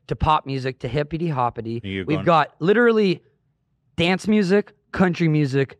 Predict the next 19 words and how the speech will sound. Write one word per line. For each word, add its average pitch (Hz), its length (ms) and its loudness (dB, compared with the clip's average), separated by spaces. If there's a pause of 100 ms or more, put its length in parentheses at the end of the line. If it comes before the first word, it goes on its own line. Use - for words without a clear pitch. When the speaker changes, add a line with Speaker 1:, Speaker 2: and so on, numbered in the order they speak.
(140)
Speaker 1:
the 143 100 0
works, 170 400 2
man. 127 380 -6
There's 147 160 -4
something 208 400 -2
there 190 120 2
for 175 140 -2
everyone, 170 320 2
even 170 260 -4
a 165 60 -4
guy 151 200 0
like 139 200 0
you. 139 260 -4 (840)
Speaker 2:
Let's 110 160 -4
see. 92 260 -4
In 101 100 -4
Australia, 101 1040 -2 (640)
find 95 260 -6
tickets. - 560 -16